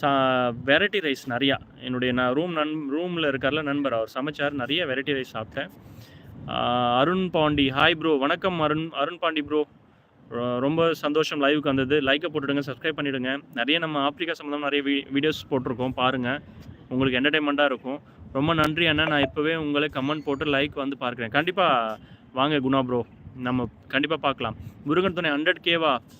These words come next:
ஃபார்ட்டி சிக்ஸ் சப்ஸ்கிரைபர் தான் இருக்குன்னு சொல்றீங்க. முருகன் துணையே உங்க சேனலும் சரி, மத்த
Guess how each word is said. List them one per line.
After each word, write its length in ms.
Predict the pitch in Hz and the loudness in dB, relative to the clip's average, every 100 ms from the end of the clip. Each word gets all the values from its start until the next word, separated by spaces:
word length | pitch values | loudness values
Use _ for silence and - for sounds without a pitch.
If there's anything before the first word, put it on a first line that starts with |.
| - | 0
ஃபார்ட்டி 200 | 151 175 | 2 2
சிக்ஸ் 580 | 175 - 160 - - 156 | -6 -8 -10 -12 -8 -8
சப்ஸ்கிரைபர் 400 | - 175 156 147 | 0 0 2 0
தான் 140 | 156 | 0
இருக்குன்னு 260 | 147 151 143 | -2 -4 -6
சொல்றீங்க. 360 | 135 123 151 160 - - - - | -4 -2 -4 -6 -14 -20 -18 -4
முருகன் 360 | 139 175 185 165 | 2 4 2 0
துணையே 260 | 175 170 | -2 -2
உங்க 200 | 175 156 | -2 -4
சேனலும் 380 | 127 143 151 156 | -2 0 0 -2
சரி, 300 | 151 143 151 | -2 -2 -2
மத்த 240 | 151 135 | -2 -4